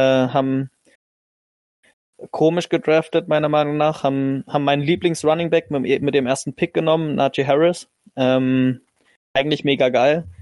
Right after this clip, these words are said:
Und dann hab ich in der zweiten Runde, weil die O-Line schon echt mäßig ist, äh,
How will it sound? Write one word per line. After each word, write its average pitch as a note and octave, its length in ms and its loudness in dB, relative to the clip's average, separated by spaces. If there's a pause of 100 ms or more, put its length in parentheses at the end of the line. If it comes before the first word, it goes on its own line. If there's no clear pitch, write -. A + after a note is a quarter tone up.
(120)
Und C3 80 -2
dann C3 120 2
hab C#3+ 100 0
ich B2+ 80 -6
in C#3+ 60 -2
der B2+ 120 0
zweiten C#3+ 320 0
Runde, C#3 300 0
weil C3 120 2
die B2 120 -2
O-Line C#3 360 2
schon B2 180 -2
echt B2+ 220 -2 (520)
mäßig C#3+ 300 -2
ist, C#3 300 -2 (260)
äh, B2+ 500 2